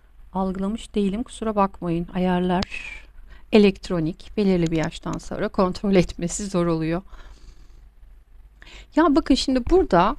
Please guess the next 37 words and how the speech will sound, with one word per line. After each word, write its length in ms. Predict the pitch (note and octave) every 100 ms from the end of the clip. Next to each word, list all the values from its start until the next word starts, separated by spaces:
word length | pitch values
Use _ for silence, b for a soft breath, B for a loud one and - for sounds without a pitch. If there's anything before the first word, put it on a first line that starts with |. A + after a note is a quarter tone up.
| -
ayaklarınız 600 | B3 B3+ - B3+ B3+ -
hanede 360 | B3 B3 G3+
ama 120 | A3+ B3+
parasal 500 | - C4 C4+ E4+ E4+
meselelerde 800 | B3+ - G3 F#3 F3+ F3 A#3 A#3+
bir 100 | D#4+
parayı 360 | - C4+ A#3
elinizde 440 | B3+ C#4 A3+ G3 -
tutmaya 400 | - - D4 C#4+
çalıştığınız, 640 | C#4 - F3+ F3+ - F3 E3+
oraya 340 | - B3 B3 G#3
doğru 200 | G3+ F#3+
uzandığınız, 680 | G#3 A3 A3 G3 F3 F3+
sanki 440 | - - C#4 C4+ -
ağzınızdan 720 | B3 C4 C4+ C4 - C4 B3+
böyle 180 | B3+ B3
bir 100 | B3
parayı 360 | - B3 B3
almaya 340 | A#3+ B3 C4 C#4+
çalışıyorlar. 680 | - G3+ - G#3 G#3+ B3+ - B B B B
Siz 280 | - D#4+ B3+
de 120 | C#4
direniyorsunuz. 840 | C4+ C4 C4 B3 - E3+ D#3+ - - b b
Hakkınız 600 | b - A3 - F4 A4+
olan 320 | G#4 F4+ D#4 C#4
bir 60 |
parada 480 | - C#4 C4 F#4 -
direnişte 440 | C4+ C#4 C#4 -
görünüyorsunuz. 760 | D#4 A3 F3+ F3 F3 - D#4 - -
Bir 60 |
kişi 280 | - D#4+ D4
de 120 | C#4
burada 180 | C4+ B3
yanda 380 | C4 C4+ C4 B3+
durmuş 280 | B3 A#3+ D#4
sizi 300 | - A#3+ B3
seyrediyor. 600 | - A#3+ F#3 D#3+ D3